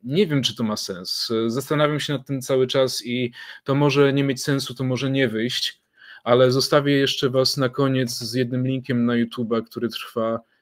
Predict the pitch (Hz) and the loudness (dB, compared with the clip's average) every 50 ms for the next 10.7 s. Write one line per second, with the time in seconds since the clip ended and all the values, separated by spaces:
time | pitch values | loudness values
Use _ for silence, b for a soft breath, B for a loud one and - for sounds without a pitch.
0 | _ _ _ 120 117 120 123 127 127 117 - - 110 117 135 151 - _ _ _ | _ _ _ -2 0 2 2 2 2 0 0 0 2 2 2 0 -2 _ _ _
1 | _ _ B B B B B B B B B B B - 110 113 117 117 113 123 | _ _ B B B B B B B B B B B -2 0 2 2 2 2 4
2 | 127 131 131 127 127 127 127 127 131 127 127 120 120 - 101 117 117 117 117 117 | 6 6 6 6 6 6 6 6 4 2 -2 -6 -12 -8 -4 0 2 4 4 4
3 | 117 120 120 120 120 120 - _ _ _ _ - - - 123 120 - - - - | 4 2 2 -2 -4 -10 -18 _ _ _ _ -20 -20 -18 -16 -16 -14 -14 -16 -16
4 | - - - - - - - - - - - - - - - - - - 135 143 | -16 -18 -18 -20 -20 -20 -20 -20 -20 -20 -20 -20 -20 -20 -20 -20 -16 -4 0 2
5 | 147 160 175 170 165 - - 170 156 - 160 156 151 151 147 143 143 147 147 147 | 2 2 2 0 0 0 0 -2 0 0 -2 0 2 2 2 2 2 2 2 4
6 | 139 143 143 139 139 135 135 123 123 135 131 113 117 120 123 139 143 143 b b | 4 6 6 6 4 2 0 2 2 2 4 4 4 4 2 2 0 -4 b b
7 | b b b b b b b b - 110 113 117 - 120 123 123 127 127 127 127 | b b b b b b b b -4 -2 -2 0 2 2 4 4 6 4 4 4
8 | 127 135 131 131 131 127 - 131 127 123 117 - - 123 127 123 120 113 127 120 | 4 2 2 2 0 0 0 -2 -2 -4 -4 -4 -2 2 2 2 4 2 2 2
9 | 120 127 127 123 120 120 117 110 123 113 104 120 123 135 139 143 B B B B | 4 6 6 6 6 4 2 2 0 0 2 2 2 0 0 -4 B B B B
10 | _ - 113 117 120 117 120 120 123 123 123 120 - | _ -6 -2 0 2 4 4 2 2 0 0 -2 -6